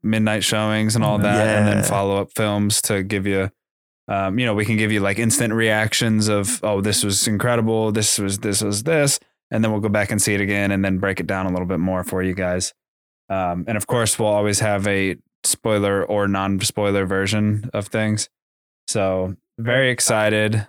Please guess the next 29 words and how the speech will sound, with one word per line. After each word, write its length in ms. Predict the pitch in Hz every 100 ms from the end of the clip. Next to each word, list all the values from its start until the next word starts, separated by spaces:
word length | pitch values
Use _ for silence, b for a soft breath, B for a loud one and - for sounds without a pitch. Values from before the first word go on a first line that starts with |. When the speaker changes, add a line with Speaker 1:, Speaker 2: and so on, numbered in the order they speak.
| _ -
Speaker 1:
um, 500 | 98 92 80 78 - _ _ -
really 520 | 110 113 113 110 107 -
kinda 240 | 120 110
just 200 | 104 101
ready 380 | 101 98 101 101
to 300 | - 101 98
take 240 | 92 107 -
these 180 | 98
next 260 | 104 90 -
steps 400 | - 101 98 -
and 200 | 95 95 _ _ _ _ _ -
figure 200 | 110 107
out 160 | 82
where 240 | 98 104 101
this 220 | 101 -
thing 260 | 107 101 95
can 260 | 101 98
go 340 | 98 98 98 101
and 200 | 95 98
where 220 | 98 95
it 80 | -
can 180 | 104 90
grow. 340 | 95 98 139 - _ _ _ _ _ _ _ - - -
So, 440 | 113 104 95 95 _ _ _ _ -
uh, 220 | 113 107 107
with 120 | 104
that 180 | 117 127
being 180 | 143 143
said, 340 | - 160